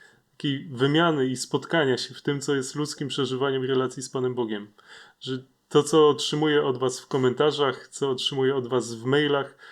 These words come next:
to jest dla mnie wielkie ubogacenie. Zarówno to, gdzie się dzielicie waszym świadectwem, jak i pytania, które zadajecie,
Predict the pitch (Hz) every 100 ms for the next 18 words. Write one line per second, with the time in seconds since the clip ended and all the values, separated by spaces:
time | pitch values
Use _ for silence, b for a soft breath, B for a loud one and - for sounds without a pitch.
0 | B _ 143 127 143 139 135 139 196 127
1 | 147 151 151 147 131 131 135 127 120 104
2 | 101 _ _ _ 131 131 131 131 135 131
3 | 127 127 127 123 127 139 123 131 135 147
4 | 131 127 135 - 139 135 175 - 139 127
5 | 123 - - 135 170 165 123 - 127 117
6 | 117 113 117 113 110 139